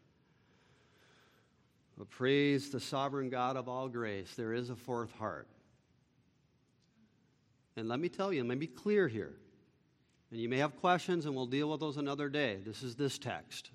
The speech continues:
Those are other texts that you're thinking of. The fourth heart is the only heart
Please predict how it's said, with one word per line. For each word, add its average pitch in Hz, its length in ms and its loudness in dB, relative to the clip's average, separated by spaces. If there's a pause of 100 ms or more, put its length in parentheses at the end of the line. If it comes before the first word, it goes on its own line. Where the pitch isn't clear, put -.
(120)
Those 113 220 -6
are 123 160 2
other 131 240 2
texts - 800 -10 (220)
that - 100 -12
you're 95 80 -14
thinking 90 380 -10
of. - 120 -16 (3250)
The 123 100 -4
fourth 156 380 0
heart 143 340 4
is 117 200 0
the 117 160 -2 (180)
only 156 440 2
heart 120 580 -2